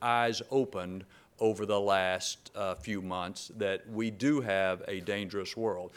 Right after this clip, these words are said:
But it's interesting to note, just to bore you with statistics, fifty-three percent of Congress has been in office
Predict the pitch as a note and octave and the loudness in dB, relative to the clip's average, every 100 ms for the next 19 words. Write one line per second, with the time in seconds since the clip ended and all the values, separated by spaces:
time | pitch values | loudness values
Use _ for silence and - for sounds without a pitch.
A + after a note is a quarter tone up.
0 | - - E3 F3+ A#3+ B3 B3 F#3+ E3+ F3+ | -20 2 4 6 4 0 0 0 2 6
1 | D#3+ C#3 A#2+ - - G2+ A2+ C#3 C#3+ C#3 | 6 6 0 -2 -4 -4 2 4 4 2
2 | C3+ B2+ - F3 - - - - F#3 G#3+ | 0 -4 -2 -2 0 -4 -2 2 2 2
3 | F#3+ - E3+ G3+ F#3 - - - D#3+ D3 | -6 -2 0 0 0 -2 -2 2 2 2
4 | - B2 A#2+ D3+ D3 B2 A2 - A2+ G2 | 2 2 2 2 2 4 2 4 0 2
5 | C3+ C3 A#2+ A#2 A2+ G2+ | 2 2 2 2 0 -4